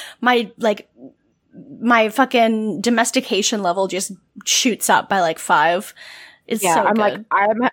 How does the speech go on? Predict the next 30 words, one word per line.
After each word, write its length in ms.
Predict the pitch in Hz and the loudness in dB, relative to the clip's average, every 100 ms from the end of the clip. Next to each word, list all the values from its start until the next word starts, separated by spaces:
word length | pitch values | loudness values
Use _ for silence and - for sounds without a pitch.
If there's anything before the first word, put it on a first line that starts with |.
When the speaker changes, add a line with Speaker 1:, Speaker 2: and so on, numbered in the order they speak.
| - | 0
Speaker 2:
I'm 240 | 220 226 | 0 0
a 40 | 254 | -2
housewife, 920 | - 208 240 - 185 165 95 - - - | 0 0 -2 -2 0 2 0 -2 -4 -2
<laughs> 40 | |
a 200 | 233 214 | -2 -4
tra-, 280 | - - 226 233 - | -6 -8 -4 -6 -2
hashtag 480 | 247 - 277 254 - | -4 -2 -2 -2 -4
trad 360 | - 233 220 214 | -2 0 0 0
wife." 600 | 208 180 165 165 170 - - | 0 2 2 0 -2 -8 -2
Um, 540 | 175 175 175 175 170 - - - - | 2 4 2 0 -6 -10 -18 -20 -6
I 160 | - 180 | 0 2
need, 280 | 202 208 - | 2 0 -2
but 160 | 220 - | -2 0
also 260 | 381 - | 0 0
I'm 80 | 392 | -2
like, 160 | 370 - _ | -2 -4 _
"Everything 500 | 226 214 233 254 233 202 190 | -2 0 -2 -2 -2 -2 -2
needs 260 | 185 170 | -2 -2
to 100 | - | -8
be 120 | 160 180 | -4 -4
silicone." 1120 | - 170 196 - 233 233 226 226 233 233 247 - | -2 -2 -2 -2 0 2 2 2 2 0 -2 -6
Speaker 1:
Mm-hmm. 340 | 277 269 196 240 | 0 0 0 -2
Speaker 2:
Uh, 640 | 196 190 185 180 175 - - - - _ - 62 - | 0 2 4 2 2 0 0 0 -2 _ -6 -2 0
yeah, 260 | 214 190 104 | 0 0 2
I 120 | 160 | 0
get 180 | 165 160 | 0 0
very 260 | 196 185 | 2 2
into 280 | 156 156 156 | 0 -2 -2
it. 140 | 131 - - - _ _ | -2 -2 -10 -20 _ _
Um, 520 | 165 165 151 147 147 | 0 2 2 0 -6